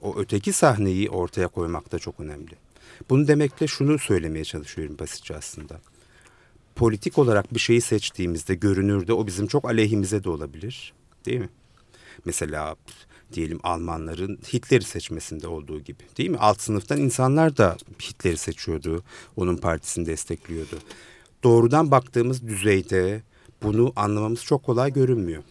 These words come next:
Yani naif bir ideoloji eleştirisi düzeyinde kalırsak burada bir terslik var gibi sanki. Ama mesela özdeşleşme kavramını düşünürsek, Freud'un, e,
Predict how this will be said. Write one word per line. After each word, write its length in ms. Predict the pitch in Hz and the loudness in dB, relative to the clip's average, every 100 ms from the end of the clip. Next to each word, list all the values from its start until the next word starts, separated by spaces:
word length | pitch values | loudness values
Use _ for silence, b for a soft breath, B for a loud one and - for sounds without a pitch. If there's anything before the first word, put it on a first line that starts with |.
| _ _ _ _ _ _ b b b | _ _ _ _ _ _ b b b
Yani 220 | 98 90 95 | -2 0 0
naif 360 | 98 123 - | 0 0 -4
bir 100 | 110 | -8
ideoloji 480 | 92 92 90 90 87 | -6 0 0 2 0
eleştirisi 520 | 98 92 - 85 - | -2 -4 -6 -12 -14
düzeyinde 400 | 85 80 85 80 | -12 -6 -6 -6
kalırsak 600 | 85 120 110 - 139 151 | -6 -2 -2 -2 -6 -4
burada 240 | 117 104 123 | -2 -2 -2
bir 40 | |
terslik 560 | - 127 127 - - - | 0 0 0 -4 -6 -4
var 120 | 82 | -4
gibi 240 | 76 - | -6 -14
sanki. 400 | - - 85 - _ _ _ b b b b b b | -16 -18 -20 -20 _ _ _ b b b b b b
Ama 340 | 147 170 139 165 | 4 6 6 4
mesela 300 | 123 120 113 | 2 2 2
özdeşleşme 640 | 104 110 110 147 - 120 | 2 4 4 2 2 0
kavramını 520 | 165 117 95 87 87 | 2 2 2 0 -4
düşünürsek, 800 | 87 - 85 78 - 92 - - _ _ - | -6 -6 -6 -8 -8 -8 -8 -20 _ _ -12
Freud'un, 640 | - 92 92 87 90 95 101 b b b b b | -2 2 2 0 -2 -2 -6 b b b b b
e, 40 | _ | _